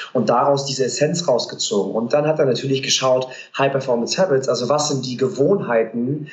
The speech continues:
die dich nachhaltig, ja, nachhaltig nicht nur einen kurzen Erfolg erschaffen lassen,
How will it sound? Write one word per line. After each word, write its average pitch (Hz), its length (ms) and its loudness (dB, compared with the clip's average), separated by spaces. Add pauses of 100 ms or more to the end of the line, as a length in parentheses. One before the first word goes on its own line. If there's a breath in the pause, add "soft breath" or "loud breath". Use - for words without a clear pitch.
(280 loud breath)
die 135 140 -2
dich 131 320 2
nachhaltig, 135 1120 0 (300)
ja, 120 240 0 (220 loud breath)
nachhaltig 139 720 0
nicht 143 240 2
nur 175 200 4
einen 123 120 -6
kurzen 190 400 0
Erfolg 185 640 0 (400 loud breath)
erschaffen 123 480 0
lassen, 131 520 -2